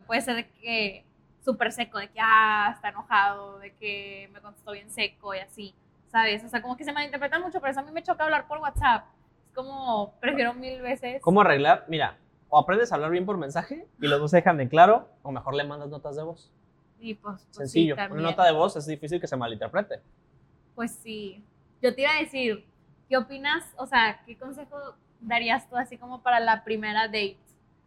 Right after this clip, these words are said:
Speaker 1: De que
Speaker 2: ¿La primera
Speaker 1: la
Speaker 2: cita?
Speaker 1: primera date, que para ti, ¿qué es importante en una primera cita?
Speaker 2: Punto.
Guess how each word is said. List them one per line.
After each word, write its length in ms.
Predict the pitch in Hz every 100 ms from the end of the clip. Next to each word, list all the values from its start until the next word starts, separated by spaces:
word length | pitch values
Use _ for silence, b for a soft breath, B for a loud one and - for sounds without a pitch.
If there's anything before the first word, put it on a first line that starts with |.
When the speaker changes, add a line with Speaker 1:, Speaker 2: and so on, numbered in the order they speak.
| _
Speaker 1:
De 220 | 220 226 -
que 160 | 226
Speaker 2:
¿La 60 | 220
primera 220 | 208 226 240
Speaker 1:
la 40 |
Speaker 2:
cita? 220 | 240 233
Speaker 1:
primera 160 | 233 240
date, 260 | 240 247 -
que 80 | 254
para 200 | 254 247
ti, 140 | 262 247
¿qué 120 | 285
es 80 | 339
importante 600 | 370 294 262 240 247 254
en 100 | 262
una 400 | 254 254 262 247
primera 340 | 233 226 220 254
cita? 420 | 247 208 190 190 _ _ _ _ _
Speaker 2:
Punto. 460 | 147 160 156 104